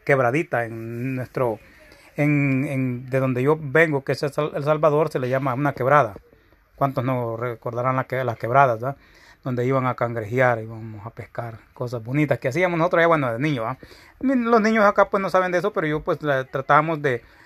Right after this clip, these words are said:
de ponernos a, al día ahí con hacer algunos videos de TikTok para poder entretenernos. ¿Y qué tú le puedes decir, Estrella, Estrellita, a,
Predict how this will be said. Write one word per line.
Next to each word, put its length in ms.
de 160
ponernos 540
a, 280
al 180
día 220
ahí 140
con 200
hacer 340
algunos 460
videos 380
de 100
TikTok 380
para 220
poder 240
entretenernos. 760
¿Y 340
qué 120
tú 140
le 100
puedes 280
decir, 320
Estrella, 760
Estrellita, 600
a, 300